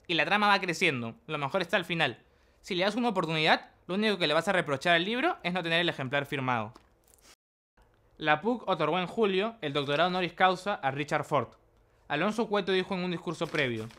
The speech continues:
"Cuando leemos estas novelas, sentimos que sus personajes se nos parecen.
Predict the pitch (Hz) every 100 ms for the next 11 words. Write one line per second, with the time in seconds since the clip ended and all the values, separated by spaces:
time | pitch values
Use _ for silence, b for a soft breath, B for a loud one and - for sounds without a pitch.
0 | - - - - 156 147 165 214 220 214
1 | 220 196 156 170 151 139 139 b b b
2 | 165 147 175 202 185 156 - 139 127 147
3 | 175 180 170 151 131 147 143 - 110